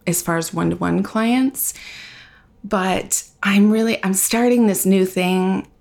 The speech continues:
in my area and, and for myself. And it's really exciting. It's really cool. I get bored really fast,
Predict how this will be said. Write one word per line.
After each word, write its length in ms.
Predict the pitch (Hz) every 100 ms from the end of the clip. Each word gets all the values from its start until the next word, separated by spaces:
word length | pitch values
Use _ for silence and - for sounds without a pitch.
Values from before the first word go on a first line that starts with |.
| 190
in 180 | 185 185
my 240 | 170 170
area 640 | 165 165 170 170 165 165 - -
and, 260 | 160 160 -
and 160 | 165 -
for 100 | 165
myself. 680 | 156 151 156 151 170 190 -
And 120 | 170
it's 280 | 160 - - -
really 480 | 214 226 208 165 -
exciting. 680 | - - - 156 160 185 190
It's 180 | 170 190
really 160 | 190
cool. 340 | 185 - 170 180
I 60 | 185
get 340 | 196 180 -
bored 460 | 165 170 165 170 196 - - - _ _ -
really 380 | 160 175 170
fast, 680 | 160 - 147 156 247 - -